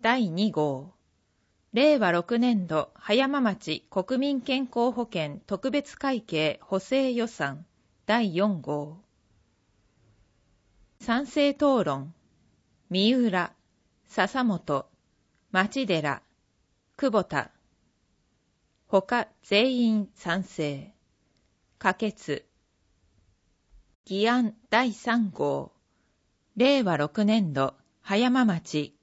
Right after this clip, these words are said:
後期高齢者医療特別会計補正予算第三号。賛成討論。三浦、笹本、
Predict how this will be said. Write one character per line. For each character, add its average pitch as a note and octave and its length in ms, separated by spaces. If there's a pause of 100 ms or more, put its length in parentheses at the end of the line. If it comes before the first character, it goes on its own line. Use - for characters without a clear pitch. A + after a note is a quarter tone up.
(100)
後 C4+ 240
期 D#3 240
高 B3+ 320
齢 B3+ 240
者 A#3+ 240
医 A#3 140
療 C#3 320 (120)
特 F3+ 260
別 B3+ 280
会 A#3+ 220
計 D3 360
補 G3+ 200
正 A#3+ 320
予 A3+ 120
算 B2+ 360 (1300)
第 A3 220
三 G#3+ 380
号。 C#3 340 (1120)
賛 A#3+ 300
成 C4 240
討 B3+ 340
論。 C#3+ 260 (760)
三 G3+ 220
浦、 F3 360 (520)
笹 A3 380
本、 E3+ 380